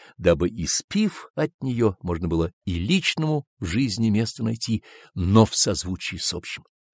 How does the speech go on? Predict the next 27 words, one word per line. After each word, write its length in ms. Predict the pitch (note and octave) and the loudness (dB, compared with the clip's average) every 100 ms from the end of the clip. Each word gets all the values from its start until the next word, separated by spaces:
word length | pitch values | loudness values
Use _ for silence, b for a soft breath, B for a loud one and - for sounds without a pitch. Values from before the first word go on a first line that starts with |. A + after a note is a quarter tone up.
| _ _ _ - | _ _ _ -4
Будет 500 | E2+ B2+ A#2+ A#2 - | 2 4 6 2 0
и 160 | A2 A2+ | 2 4
вам 300 | A2 A#2 G#2+ | 8 8 6
хорошо, 640 | - - F#2 - F2 F2 _ - | 0 -4 -4 -2 -4 -6 _ -18
когда 260 | G2+ E2+ | -10 -8
хорошо 380 | - D#2 - F2 | -8 -8 -8 -6
будет 200 | E2 E2+ | -6 -4
всем. 360 | - - G2 - _ _ _ _ b b b | -2 -2 -2 -10 _ _ _ _ b b b
Но 140 | - F2+ | 0 4
если 340 | A#2+ - B2 | 4 4 2
вам 400 | A2+ A2+ C#3+ C#3+ | 6 8 8 6
будет 300 | B2+ C3+ C#3+ | 4 4 2
хорошо, 640 | - C3+ C3+ - C#3+ A2+ - B B B | 0 -2 -2 -2 -2 -2 -4 B B B
а 140 | A#2 A#2 | 0 0
всем 400 | - - C3+ C3+ | 0 2 2 0
плохо, 560 | - C3 D#3+ A2+ F2+ B B - | 0 4 6 6 0 B B -4
какая 380 | G2+ G#2+ G2 | 0 2 2
польза 480 | G2 - C3 B2 C3+ | 0 4 6 6 4
от 80 | C#3 | 2
этого 240 | D#3+ D#3+ | 2 0
для 220 | D3 D#3+ E3 | 2 6 6
эволюции 500 | E3+ E3+ E3+ - E3 | 6 2 -2 -4 -4
всего 340 | - E3+ D#3 | -2 -2 -2
человечества? 640 | - D3+ B2+ A2+ - - _ _ _ _ _ _ _ _ _ - | -4 -6 -8 -8 -8 -10 _ _ _ _ _ _ _ _ _ -10
Служители 880 | - G#2+ C3+ A#2+ F#3+ F3+ - G#2+ G2+ | -6 2 2 2 0 0 0 4 4
общего 560 | D3+ E3 - - A2+ | 4 0 -2 0 2
блага 540 | G#2 G2 C#3+ C3 F#2+ | 2 2 4 4 2